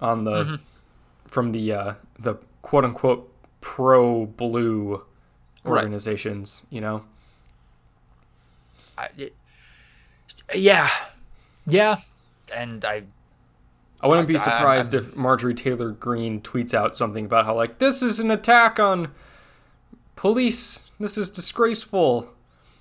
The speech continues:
Speaker 1: We sh-,
Speaker 2: Yeah.
Speaker 1: that stone cold killer should,
Speaker 2: Mm-hmm.
Speaker 1: should be free because he's a cop."
Speaker 2: This is an affront to all the whites.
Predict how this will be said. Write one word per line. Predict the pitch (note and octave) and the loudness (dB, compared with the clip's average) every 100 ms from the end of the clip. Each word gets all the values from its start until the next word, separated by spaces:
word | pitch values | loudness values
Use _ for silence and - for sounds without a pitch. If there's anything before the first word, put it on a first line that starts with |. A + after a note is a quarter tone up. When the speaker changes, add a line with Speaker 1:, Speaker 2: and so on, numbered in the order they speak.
| _ _ - - | _ _ -20 -16
Speaker 1:
We | D3+ F#3+ | -6 -2
sh-, | - - - - | -2 -6 -18 -20
Speaker 2:
Yeah. | - | 0
Speaker 1:
that | D3 G#3 - - - _ _ _ _ _ _ - | 6 6 4 -6 -16 _ _ _ _ _ _ -8
stone | - - - F3 E3+ F#3 F#3+ D#3 | -2 0 4 8 8 8 6 2
cold | - - D#3+ D#3+ D#3 B2 | -4 -4 0 2 2 -2
killer | - - C#3+ A#2 A2 G#2 - - - | -6 0 2 2 -2 -6 -12 -20 -10
should, | D3+ D3 C3+ B2 | -2 0 0 -2
Speaker 2:
Mm-hmm. | - | -10
Speaker 1:
should | - - B2 | -8 -4 -2
be | B2 | -2
free | A#2+ - C#3+ B2 G#2 | -4 -4 -4 -4 -6
because | G#2+ - G#2+ | -10 -10 -10
he's | A2 A2 | -10 -10
a | |
cop." | - - - - _ _ _ _ _ _ _ - | -6 -6 -8 -20 _ _ _ _ _ _ _ -6
Speaker 2:
This | D#3 G3 | -2 -2
is | G#3 F3 | -2 -4
an | F#3 | -2
affront | D3 - F#3+ G3+ - - | -4 2 2 2 0 0
to | E3 | 2
all | E3+ F3+ F#3+ | 6 6 6
the | E3 E3+ | 6 4
whites. | D#3+ C3+ F3 D3 A#2+ - - - - | 4 6 6 4 -2 -10 -8 -8 -12